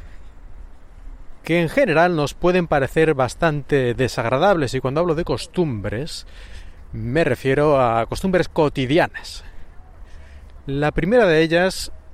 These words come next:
es la de escupir. Y es que en China, al parecer, por algún tipo de relación con la medicina tradicional china,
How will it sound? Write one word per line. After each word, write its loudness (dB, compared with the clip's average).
es 0
la 4
de 4
escupir. 0
Y 0
es 0
que 0
en 0
China, 0
al 2
parecer, 2
por -2
algún 0
tipo 0
de 4
relación 0
con 2
la 2
medicina 2
tradicional 0
china, 0